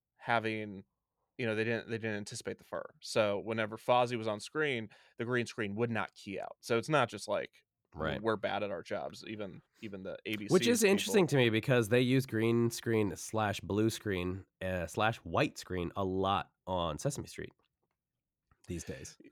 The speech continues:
Speaker 1: yeah,
Speaker 2: Um,
Speaker 1: I,
Speaker 2: especially
Speaker 1: I'm
Speaker 2: with
Speaker 1: sure.
Speaker 2: Elmo's World, like, all of Elmo's World is all, uh, keyed out, but his fur might be a little m-, easier f-, to, for them to key. I, come to think of it, I don't think they put a lot of fuzzy characters on the, on the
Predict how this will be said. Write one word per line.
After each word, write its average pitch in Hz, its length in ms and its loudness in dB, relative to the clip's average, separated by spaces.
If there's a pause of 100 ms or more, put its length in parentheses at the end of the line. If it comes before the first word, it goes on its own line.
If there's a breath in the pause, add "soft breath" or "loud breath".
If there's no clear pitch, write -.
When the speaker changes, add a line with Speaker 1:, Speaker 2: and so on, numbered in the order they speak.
(320 soft breath)
Speaker 1:
yeah, 98 280 4
Speaker 2:
Um, 87 220 -2
Speaker 1:
I, 131 100 0
Speaker 2:
especially 131 240 4
Speaker 1:
I'm - 20 4
Speaker 2:
with 101 120 2
Speaker 1:
sure. 110 100 6
Speaker 2:
Elmo's 110 320 6
World, 87 320 2
like, 92 180 2
all 101 160 4
of 85 100 0
Elmo's 107 420 2
World 76 280 -4
is 78 100 -6
all, 69 380 -4 (580)
uh, 69 260 -4
keyed 87 280 -6
out, 73 240 -2 (100)
but 85 300 -2
his 98 240 -6
fur 87 200 -4
might 80 240 -2
be 85 100 -4
a 80 60 -2
little 78 340 -2
m-, 71 60 -4 (200)
easier 73 380 -6
f-, - 160 -14 (160)
to, - 120 -8
for - 140 -10
them 78 160 -6
to 71 80 -8
key. 80 360 -6
I, 92 180 -2 (480 loud breath)
come 123 120 2
to 101 80 -2
think 127 140 2
of 104 40 2
it, 90 80 2
I 95 60 4
don't 104 200 2
think 101 200 -2
they 90 280 -2 (120)
put 101 160 -2
a 78 80 -4
lot 85 300 2
of 80 340 -4
fuzzy 80 540 -4 (100)
characters 85 640 -4
on 85 220 -4
the, 76 160 -6 (100)
on 87 240 -2
the 73 220 -4